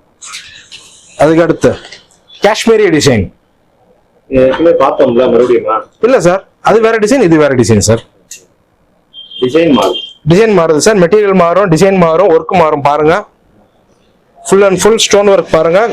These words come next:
Speaker 1: அதே மாதிரி மிரர் வந்தாலும் ஒரிஜினல் மிரர் தான் இருக்கும். ஆஹ், நீங்க அந்த ஸ்டிக்கர் ஒட்டுறது அந்த மாதிரிலாம் வராது. Full and full ஒரிஜினல் வரும். Top to bottom work இருக்கும், thread ஒர்க்லாம் சூப்பரா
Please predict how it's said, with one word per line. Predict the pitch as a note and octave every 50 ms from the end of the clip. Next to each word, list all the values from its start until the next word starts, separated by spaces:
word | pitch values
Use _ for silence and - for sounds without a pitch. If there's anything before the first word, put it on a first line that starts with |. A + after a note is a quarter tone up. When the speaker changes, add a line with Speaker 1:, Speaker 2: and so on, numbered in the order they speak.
| - - D3
Speaker 1:
அதே | D#3 F#3 G#3 G3+
மாதிரி | G3 G3+ G3+ F#3 E3+ F#3
மிரர் | G#3+ B3 C4 B3 A3 G3+
வந்தாலும் | F#3+ F3+ F3+ E3+ E3 D#3+ F3 A3+ C4+ C4+ - - E3
ஒரிஜினல் | G#3 A#3 A#3 B3 C4+ B3 G#3 F#3
மிரர் | E3+ E3+ D#3+ D#3 E3
தான் | D#3 C3+
இருக்கும். | A#2 - G#2 - - - - - - - - - - - - - - - C6+ - - - - - - _ _ _ - - - D#3
ஆஹ், | E3 E3 E3 E3+ E3+ E3+ E3+ E3+ E3 E3+
நீங்க | F3 F3 F3 E3 D#3+
அந்த | D#3 D3+ -
ஸ்டிக்கர் | - G#3 G3 G#3+ G3+ F3+
ஒட்டுறது | E3+ - E3+ E3+ E3 D#3+ D#3
அந்த | F3 F#3+ F#3
மாதிரிலாம் | F3+ E3+ E3+ E3 E3 D3+ C3
வராது. | B2 A#2+ A2+ G#2 G2 - _ _ _ _ _ _ _ _ - - - _ _ _
Full | - F#3 F#3+
and | F#3 F3
full | G3 G#3 F3 D#3+
ஒரிஜினல் | E3 E3+ F#3 G3+ G3+ F#3+ F3 E3+ E3 D#3+ D#3
வரும். | D#3 F#3 A3 - -
Top | F3+ F#3+ F#3 - -
to | F#3+ E3 D#3
bottom | E3+ F#3+ - F#3+ F3 D#3
work | D#3+ D#3+ D#3+ - F#3
இருக்கும், | D#3+ D#3+ G#3 G3 E3+
thread | - E3 D#3+ E3 G3 F#3
ஒர்க்லாம் | F3 D#3 - F#3 F3 - -
சூப்பரா | F3 E3 - F3+ F3 E3+